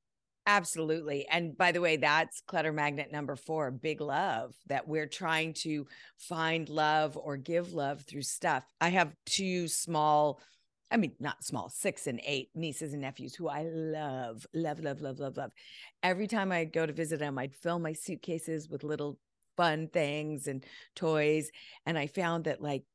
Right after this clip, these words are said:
the last couple of times, like, they would not even barely say hi. They just, like, honk, like, jump on the suitcase. And I was like, "Oh, I'm part of the problem." You know, so I just stopped. I stopped bringing stuff for a couple trips. And guess what?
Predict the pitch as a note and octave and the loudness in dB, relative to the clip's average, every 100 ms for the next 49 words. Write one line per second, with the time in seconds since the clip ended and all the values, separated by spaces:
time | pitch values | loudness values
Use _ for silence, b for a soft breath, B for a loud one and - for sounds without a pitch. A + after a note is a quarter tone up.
0 | - D#3 F3+ - G3+ - A3+ A#3 G3+ C#3+ | -8 -4 -4 -4 -8 -8 -4 -4 -4 -4
1 | - - F3 E3 E3 E3+ E3+ E3+ - E3+ | -6 -2 0 2 0 -2 0 0 -2 -4
2 | E3 D#3+ D#3+ D#3+ D3+ D3+ D#3 D3+ C3+ C3 | -4 0 0 -2 -4 -4 -2 -2 -2 -4
3 | A#2+ - - A#3+ A3+ - - _ _ D#3 | -8 -12 0 2 4 0 -10 _ _ -2
4 | C#3 - A3 F#3 E3+ D3+ D3 F#3+ - D3 | -2 4 4 6 4 4 0 -4 -4 -4
5 | G#2 - - B B B - F3+ F#3 F#3 | -4 -4 -8 B B B -12 -8 -6 -4
6 | E3+ - _ - A3+ G#3+ F#3+ A#3 B3+ G#3+ | -6 -8 _ -6 -4 -2 0 -2 0 -2
7 | G3+ F#3+ E3 F#3 G3 F3+ B2+ - - b | 0 -2 -2 -2 -2 -4 -6 -8 -16 b
8 | b b b b D#3 E3 D#3+ A3 G3 F#3 | b b b b -4 0 0 2 2 0
9 | G3+ - B3 C#4 A3+ - - E3 - D#3+ | -2 -4 -2 -2 -4 -6 -8 -8 -2 -2
10 | - - - F3 E3+ E3+ F3+ - _ - | -2 -8 -6 -4 -4 -6 -8 -12 _ -10
11 | - A3 G#3 - - D#3 - F3+ F3 - | -6 -4 -4 -8 -6 -6 -4 -6 -6 -4
12 | F3 - - - - E3 F3 F3+ - F3 | -4 -6 -12 -12 -8 -6 -4 -6 -6 -6